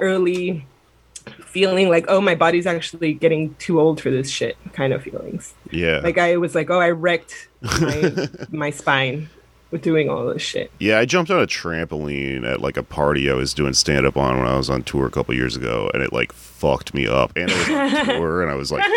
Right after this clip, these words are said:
Speaker 2: "Oh, no, you can't do this anymore when you're, like, old and
Speaker 1: Yeah.
Speaker 2: fat and shit." Like, discs in your
Speaker 1: Mm-hmm.
Speaker 2: back are flying around. I'm gonna pause real quick. Okay, so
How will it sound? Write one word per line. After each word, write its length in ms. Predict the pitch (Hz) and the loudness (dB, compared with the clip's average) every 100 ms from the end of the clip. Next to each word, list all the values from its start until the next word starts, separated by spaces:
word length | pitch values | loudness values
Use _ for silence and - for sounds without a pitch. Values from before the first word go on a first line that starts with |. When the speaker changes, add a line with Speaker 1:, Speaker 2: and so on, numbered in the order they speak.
| - | 0
Speaker 2:
"Oh, 220 | 87 78 | 0 0
no, 360 | 76 101 87 80 | 0 2 2 2
you 180 | 80 92 | 0 -4
can't 320 | 139 117 65 | 0 0 0
do 180 | 78 107 | -2 2
this 240 | 98 71 78 | 2 2 2
anymore 440 | 78 76 80 80 | 2 2 0 0
when 100 | 80 | 2
you're, 80 | 82 | 0
like, 160 | 78 - | 0 0
old 260 | 76 85 | 2 4
and 80 | 220 | 4
Speaker 1:
Yeah. 180 | 202 196 | 4 4
Speaker 2:
fat 300 | 71 78 - | 4 4 2
and 80 | 90 | 2
shit." 340 | - 92 92 80 - - - - - | 0 2 2 0 -8 -14 -16 -18 -18
Like, 100 | - 67 _ _ - | -20 -20 _ _ -2
discs 400 | 80 80 - 208 | 2 2 2 2
in 80 | 208 | 4
your 80 | |
Speaker 1:
Mm-hmm. 100 | 202 | 4
Speaker 2:
back 300 | 202 71 82 | 2 4 2
are 80 | 185 | 0
flying 320 | - 82 82 | -4 -4 -2
around. 240 | 82 87 82 - - | -2 -2 -4 -10 -8
I'm 80 | 101 | 0
gonna 120 | 185 | 0
pause 420 | - - 82 92 107 | 0 0 2 2 0
real 80 | |
quick. 240 | 101 120 104 - - - | 0 0 0 -8 -20 -2
Okay, 340 | 110 107 85 - | 0 4 2 2
so 160 | - | 0